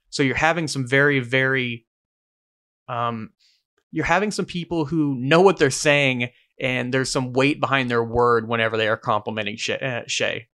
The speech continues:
Um, Sam Vecenie of The Athletic said, "It's so abundantly clear that Shai is just the dude on the court right now. He made an All N B A last year, and it looks like he's gotten better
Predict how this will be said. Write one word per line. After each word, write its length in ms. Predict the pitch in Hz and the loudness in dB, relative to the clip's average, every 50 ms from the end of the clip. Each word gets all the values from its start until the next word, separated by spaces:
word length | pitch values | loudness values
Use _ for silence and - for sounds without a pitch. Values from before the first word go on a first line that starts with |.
| _ _ _ _ _ _ - | _ _ _ _ _ _ -2
Um, 200 | 135 127 120 120 | -2 -2 -2 -2
Sam 260 | - - 170 175 180 | 0 0 0 0 0
Vecenie 380 | 165 143 - - 165 156 147 139 | -4 -6 -4 -2 0 2 2 2
of 80 | 127 | 4
The 100 | 131 127 | 4 4
Athletic 420 | 123 117 117 - 131 123 123 123 - | 4 4 2 2 2 2 2 0 0
said, 240 | - 135 123 117 | 0 0 2 2
"It's 140 | 113 110 - | 0 -4 0
so 160 | - 175 175 | 2 4 4
abundantly 480 | 165 139 127 127 127 127 127 117 117 113 | 4 4 4 2 2 2 -2 -4 -6 -6
clear 260 | - - - 123 117 | -6 -4 -2 -2 -2
that 120 | 110 107 - | -2 -2 -4
Shai 160 | - - 123 | -2 -2 0
is 180 | 120 113 110 | 0 -2 -2
just 240 | 113 123 110 - - | -2 -4 -4 -4 -4
the 80 | 120 113 | -12 -10
dude 320 | 107 - 113 117 120 120 | -8 -6 -4 -4 0 0
on 80 | 117 107 | 0 0
the 80 | 107 | -2
court 300 | 107 - - 117 113 117 | -6 -4 -2 -2 0 0
right 180 | 117 113 110 110 | 0 0 0 0
now. 260 | 113 113 110 110 104 - | 0 0 0 0 -2 -4
He 80 | - 127 | -6 0
made 180 | 123 120 117 | 0 2 2
an 60 | 117 | 2
All 160 | 117 113 117 113 | 2 2 2 0
N 80 | 110 | 0
B 160 | 107 113 110 | 2 2 2
A 60 | 113 110 | 4 4
last 320 | 110 107 107 107 - - | 4 2 2 0 -2 -10
year, 80 | 117 120 | -8 -6
and 60 | 113 | -4
it 60 | 117 | -2
looks 200 | 120 120 - - | -2 -4 -4 -4
like 100 | - 123 - | -8 -6 -6
he's 140 | 120 110 113 | -8 -4 0
gotten 240 | 131 117 - 110 | 0 0 0 -2
better 460 | 107 107 117 117 120 120 117 117 117 | -2 0 2 2 4 4 2 2 0